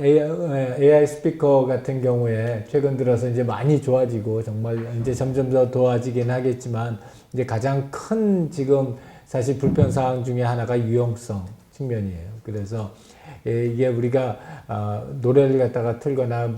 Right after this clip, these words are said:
어, 일기예보를 갖다 듣거나 뉴스를 듣거나 하는 거 외에 조금 더 의미 있는 그런 가치를 제공해 줬으면 좋겠는데 그런 가치를 제공하기가 어려워서 에이아이 스피커 회사들이 되게 많이 노력하고 있어요.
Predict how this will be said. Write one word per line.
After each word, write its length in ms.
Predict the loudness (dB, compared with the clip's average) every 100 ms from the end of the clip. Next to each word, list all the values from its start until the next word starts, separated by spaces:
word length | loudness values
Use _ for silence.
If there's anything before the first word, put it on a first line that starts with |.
| -8
어, 320 | -8 -6 -6 -6 -6
일기예보를 520 | 0 2 2 2 0
갖다 280 | -2 -4 -6
듣거나 440 | -6 -6 -4 -4
뉴스를 500 | -4 -4 -4 -4 -4
듣거나 420 | -4 -6 -6 -4 -4
하는 220 | -6 -2
거 120 | 0
외에 720 | 0 -2 -2 0 0 0 -2 -14 -20 -20 _
조금 480 | -2 0 0 -2 0
더 480 | 2 4 4 2 -8 -2
의미 400 | 0 2 0 0
있는 400 | 0 0 -2 -4 -10 -10
그런 540 | -2 0 0 -4 -8 -6
가치를 440 | -6 -4 -2 -2
제공해 400 | 0 -2 0 -2
줬으면 380 | -4 -6 -6 -6
좋겠는데 800 | -6 -4 -4 -4 -4 -4 -6 -8 -20 _ _
그런 220 | -6 -4
가치를 420 | -4 -6 -4 -4
제공하기가 540 | -2 -4 -2 -2 -2 -2
어려워서 580 | -2 0 -2 -2 -6 -8 -20 -10 -2
에이아이 280 | 2 2 0
스피커 360 | -2 -4 -2
회사들이 640 | 0 0 -2 -4 -4 -6 -4
되게 280 | -4 0
많이 240 | 0 -2 -4
노력하고 460 | -4 -6 -6 -8 -8
있어요. 260 | -12 -20